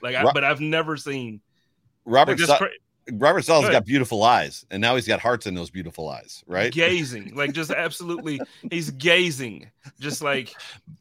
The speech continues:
Speaker 2: Th-, that's our quarterback. Like, how many times did he say, like,
Speaker 1: Th-,
Speaker 2: "That,
Speaker 1: he's
Speaker 2: that's our
Speaker 1: like, "That's
Speaker 2: quarter-,
Speaker 1: our
Speaker 2: that's
Speaker 1: quarterback."
Speaker 2: our quarterback"?
Speaker 1: <laughs>
Speaker 2: And so there was a lot about Aaron Rodgers to talk about. We, there's some meat on that bone. Like, the,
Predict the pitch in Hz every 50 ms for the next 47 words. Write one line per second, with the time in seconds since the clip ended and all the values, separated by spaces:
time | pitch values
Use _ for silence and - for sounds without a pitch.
0 | - - 110 90 85 104 120 131 - 92 87 - - 101 95 80 67 - - _
1 | _ _ - 101 104 107 127 135 151 143 156 156 143 131 131 127 - 135 117 95
2 | 90 90 90 101 165 - - 170 185 165 147 117 98 - 110 - - 98 101 107
3 | 131 151 160 156 139 113 113 - - 139 139 127 113 110 110 107 101 110 120 120
4 | 110 - 143 151 151 151 156 165 - - - 165 160 - - - 139 131 107 -
5 | - 127 110 98 87 _ - - - - - - _ - 127 147 190 196 180 208
6 | 190 175 165 170 180 175 170 165 165 - 156 147 151 147 143 139 139 143 156 139
7 | 131 147 131 - - 123 110 - 117 117 123 123 - 135 127 135 139 139 127 127
8 | 120 - 104 110 120 - - 117 107 104 113 120 117 104 101 104 107 110 104 92
9 | 104 110 110 110 110 113 113 87 98 104 101 92 - 113 101 -